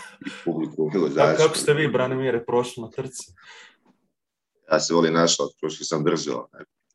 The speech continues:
Speaker 1: Prošao sam tako što sam rekao Stazjanovi postavio, ja ću pobjedio i generalno, i u klasi, i u grupi.
Speaker 2: O, čestitam. A, Mladene,
Speaker 1: Hvala.
Speaker 2: vi ste organizirali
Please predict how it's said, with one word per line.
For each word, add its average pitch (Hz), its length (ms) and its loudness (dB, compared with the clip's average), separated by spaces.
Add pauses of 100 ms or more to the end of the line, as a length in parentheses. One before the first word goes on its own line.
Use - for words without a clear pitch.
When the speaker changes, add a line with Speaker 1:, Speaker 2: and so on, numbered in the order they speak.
(760)
Speaker 1:
Prošao 95 260 0
sam 90 220 4 (260)
tako 87 260 4
što 85 100 -4
sam 82 180 2
rekao 82 240 4
Stazjanovi 69 600 2
postavio, 73 460 0
ja 69 120 0
ću - 140 -16
pobjedio 64 400 -2
i 64 40 -6
generalno, 62 640 -4
i 64 220 -12 (280)
u - 80 -14
klasi, - 480 -6
i - 100 -10
u 67 80 -12
grupi. - 360 -16 (480)
Speaker 2:
O, 104 240 -14
čestitam. 98 800 -10 (200)
A, 98 160 -4
Mladene, 117 380 -2
Speaker 1:
Hvala. 123 120 -2
Speaker 2:
vi 139 140 0
ste 131 220 0
organizirali 123 640 0